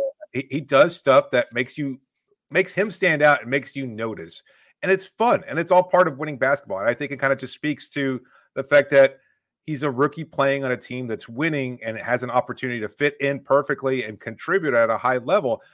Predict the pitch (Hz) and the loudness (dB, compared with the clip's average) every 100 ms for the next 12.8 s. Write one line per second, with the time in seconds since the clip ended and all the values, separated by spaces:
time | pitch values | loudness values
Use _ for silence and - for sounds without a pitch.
0 | _ 139 139 139 147 139 - 143 127 139 | _ -2 -2 0 0 0 -4 -4 0 -2
1 | 135 123 117 95 131 123 110 123 120 113 | -2 -8 -10 -6 -8 -6 -8 -8 -8 -16
2 | - 127 143 156 135 113 - 120 110 104 | -10 -2 2 2 2 -2 -8 -12 -12 -12
3 | 95 _ _ _ _ 135 123 117 117 117 | -16 _ _ _ _ -2 0 -2 -4 -4
4 | 113 107 - - - 139 127 - 113 - | -4 -6 -14 -18 -4 -2 -2 -4 -14 -10
5 | 131 135 131 127 120 110 143 127 113 123 | -4 0 0 -2 -10 -2 -2 -2 0 0
6 | 113 104 95 120 117 101 117 117 - _ | 0 -6 0 2 2 -2 -8 -8 -14 _
7 | _ _ 117 120 107 120 120 113 117 - | _ _ -10 -8 2 4 4 4 0 0
8 | 101 - 135 139 117 - _ _ - 175 | -8 0 4 4 2 -10 _ _ -8 -4
9 | 156 139 - 143 143 117 87 87 110 98 | -2 -4 -4 0 0 0 -6 -6 -6 -6
10 | 143 139 139 - - 180 - 135 127 123 | -4 -4 -6 -12 -10 -10 0 0 0 -4
11 | 160 143 127 117 117 - 139 120 120 107 | -8 -4 4 4 4 2 -8 -2 -2 0
12 | 113 123 - - 117 _ 190 147 | 0 0 -2 -12 -18 _ -2 -2